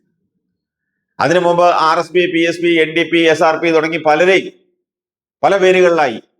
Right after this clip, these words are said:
പല കൂട്ടങ്ങളെയും യു ഡി എഫിൽ കൊണ്ടുവരികയും അവരെ എല്ലാം പരസ്പരം തമ്മിലടുപ്പിച്ച് ആ പാർട്ടികൾ തന്നെ ഇല്ലാതാക്കുകയും ചെയ്തു. നാല് സീറ്റുമായി മുന്നണിയിൽ പ്രവേശിച്ച സി എം പിക്ക് ഇന്ന് ഒരു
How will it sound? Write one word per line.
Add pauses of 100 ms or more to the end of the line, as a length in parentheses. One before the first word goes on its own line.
(360)
പല
കൂട്ടങ്ങളെയും (2250)
യു
ഡി
എഫിൽ
കൊണ്ടുവരികയും
അവരെ
എല്ലാം
പരസ്പരം
തമ്മിലടുപ്പിച്ച്
ആ (120)
പാർട്ടികൾ
തന്നെ
ഇല്ലാതാക്കുകയും
ചെയ്തു. (2250)
നാല്
സീറ്റുമായി
മുന്നണിയിൽ
പ്രവേശിച്ച (120)
സി
എം
പിക്ക്
ഇന്ന് (460)
ഒരു